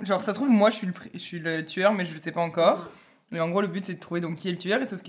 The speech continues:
Speaker 1: c'est juste dans l'enveloppe scellée à la fin que, genre, tu sais qui est le tueur. Et du coup, en fait, il y a mille versions du jeu, genre,
Speaker 2: Mais
Speaker 1: enfin,
Speaker 2: c'est trop bien,
Speaker 1: mille,
Speaker 2: ça.
Speaker 1: un million de versions du jeu, genre. Ouais, mais sauf que t'as le seum après, genre, ça veut dire qu'il faut que t'échanges avec un pote qui, lui, là aussi, pour, genre,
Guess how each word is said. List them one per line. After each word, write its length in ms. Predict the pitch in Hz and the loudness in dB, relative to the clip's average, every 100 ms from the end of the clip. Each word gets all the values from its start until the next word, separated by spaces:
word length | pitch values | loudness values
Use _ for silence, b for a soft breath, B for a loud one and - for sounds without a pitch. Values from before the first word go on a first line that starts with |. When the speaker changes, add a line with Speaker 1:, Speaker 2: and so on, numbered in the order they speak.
| - | -14
Speaker 1:
c'est 160 | 185 175 | -8 -6
juste 260 | 185 254 | -4 -4
dans 140 | 208 175 | -2 -2
l'enveloppe 500 | 185 190 202 214 214 | 0 0 0 -2 -4
scellée 460 | - 196 175 185 | -8 -4 -2 0
à 100 | 196 | 0
la 120 | 165 | 0
fin 200 | 165 190 208 | -2 -4 -6
que, 100 | 180 | -6
genre, 140 | 170 | -6
tu 80 | - | -6
sais 140 | - | -8
qui 160 | 190 190 | -6 -8
est 20 | |
le 60 | 175 | -4
tueur. 140 | 196 | -2
Et 60 | 185 | -2
du 80 | 180 | -2
coup, 80 | |
en 60 | 220 | -4
fait, 60 | 220 | -2
il 60 | |
y 20 | 175 | -2
a 60 | |
mille 260 | 175 233 240 | 4 6 6
versions 300 | 196 185 202 | 4 0 0
du 180 | 190 190 | 0 -2
jeu, 220 | 180 226 | -4 -4
genre, 160 | 240 196 | -6 -6
Speaker 2:
Mais 60 | |
Speaker 1:
enfin, 80 | 156 165 | -6 -2
Speaker 2:
c'est 60 | 160 | 0
trop 100 | 170 | 2
bien, 140 | 185 | 2
Speaker 1:
mille, 80 | 156 | 2
Speaker 2:
ça. 260 | 180 170 - | -2 -2 6
Speaker 1:
un 100 | 226 | 10
million 240 | 247 240 | 12 10
de 60 | 233 | 8
versions 240 | 214 220 | 4 2
du 140 | 214 202 | 2 2
jeu, 280 | 190 214 262 | 0 -2 0
genre. 240 | 262 302 B B 208 | 0 -2 B B 2
Ouais, 80 | |
mais 60 | 214 | 4
sauf 140 | 190 | 2
que 80 | 165 | -2
t'as 100 | 170 | 0
le 40 | 170 | 2
seum 160 | 233 | 4
après, 280 | 185 170 214 | 2 4 0
genre, 120 | 180 | 0
ça 100 | 175 | -2
veut 60 | 160 | -2
dire 80 | 180 | -4
qu'il 60 | |
faut 60 | 180 | -6
que 60 | - | -6
t'échanges 320 | 185 202 196 | -2 0 2
avec 160 | 170 | 2
un 80 | 180 | 0
pote 240 | 175 196 - | -2 -4 -6
qui, 100 | 165 | -8
lui, 220 | 165 180 | -6 -2
là 120 | 165 | -2
aussi, 380 | 160 - 196 202 | -4 -6 -4 -6
pour, 200 | 175 156 | -6 -4
genre, 280 | 156 139 | -4 -4